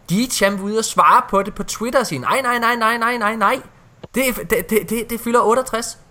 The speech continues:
Don't you worry, don't you worry, child." Øhm, og det synes jeg, og, og det synes jeg altså, jeg synes, jeg synes, jeg synes, det er lidt ærgerligt. Særligt fordi det er et forholdsvis stør-, stort nyhedssite. Og de ved, hvis de sidder og siger et eller andet, ikke også?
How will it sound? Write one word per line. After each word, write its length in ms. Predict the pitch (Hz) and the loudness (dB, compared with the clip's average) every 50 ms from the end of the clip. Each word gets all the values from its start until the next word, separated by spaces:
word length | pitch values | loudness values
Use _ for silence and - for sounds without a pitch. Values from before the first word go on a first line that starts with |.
| 196 | 0
Don't 160 | 214 254 262 | 0 0 0
you 80 | 247 220 | -2 -2
worry, 280 | 175 180 202 233 262 240 - | 0 2 2 2 2 0 -2
don't 140 | 202 220 214 | -2 -2 -2
you 80 | 226 202 | -4 -2
worry, 280 | 156 151 170 202 220 - | 2 2 2 2 2 -2
child." 480 | - - - - 120 156 - - - - _ - _ _ - - - _ _ _ _ - - | -4 -8 -8 -8 -10 -10 -12 -16 -18 -20 _ -20 _ _ -20 -20 -20 _ _ _ _ -4 0
Øhm, 360 | 131 131 123 113 107 104 101 104 - - - - - - _ _ _ _ _ _ - | 2 2 4 2 0 -2 -6 -12 -12 -14 -16 -20 -20 -20 _ _ _ _ _ _ -4
og 100 | 160 180 | 0 2
det 100 | 247 240 | 2 2
synes 220 | 247 - - - | 4 2 2 4
jeg, 180 | 240 208 - - | 4 2 2 4
og, 140 | - 180 185 190 | 4 4 4 4
og 120 | 190 170 | 4 2
det 100 | 240 240 | 0 0
synes 240 | - 254 262 254 - | -2 -2 -2 0 2
jeg 80 | 233 | 2
altså, 180 | 196 185 - 180 | 2 2 2 2
jeg 220 | 156 165 175 170 | 2 2 2 2
synes, 160 | 165 233 254 - - - | 2 -2 -6 -6 -6 -4
jeg 80 | - - | -4 -4
synes, 200 | - 262 269 208 | -4 -6 -2 0
jeg 100 | 226 226 | 0 0
synes, 160 | 220 277 254 - | 0 0 0 0
det 100 | 262 240 | 2 4
er 40 | |
lidt 120 | 240 226 - | 4 4 2
ærgerligt. 360 | 135 127 123 135 143 139 - | 2 2 0 0 0 0 0
Særligt 260 | - 202 208 233 233 | 0 2 2 0 0
fordi 180 | - 208 208 214 | -4 -6 -8 -6
det 80 | 196 | -6
er 40 | 180 | -8
et 60 | 170 | -4
forholdsvis 460 | - - 214 233 254 240 247 220 214 - | -2 0 2 2 2 0 -2 -4 -8 -6
stør-, 340 | - - 226 202 180 - | -2 0 2 2 2 0
stort 320 | 156 - - 208 185 156 156 | -4 -2 0 0 0 0 0
nyhedssite. 560 | 170 190 208 190 170 - - 123 123 123 127 - - - - - - | -2 -4 -4 -4 -4 -2 -2 -2 -4 -6 -8 -10 -14 -20 -20 -12 -2
Og 180 | - 180 175 175 | 0 0 2 2
de 140 | 190 160 | 0 -2
ved, 300 | - 247 247 202 131 117 | 0 0 0 0 -2 -2
hvis 180 | - - 151 147 | -4 -6 -6 -4
de 120 | - 185 | -4 -4
sidder 280 | 170 - 214 208 196 143 | -4 -4 -4 -2 0 0
og 120 | 131 131 | 0 0
siger 260 | - - 196 202 202 190 | 0 -2 -2 -2 -2 -2
et 40 | |
eller 140 | 160 135 131 | 0 -2 -4
andet, 140 | 131 156 165 | -4 -4 -2
ikke 120 | 127 123 | -2 -2
også? 160 | 123 131 - | -2 -2 -4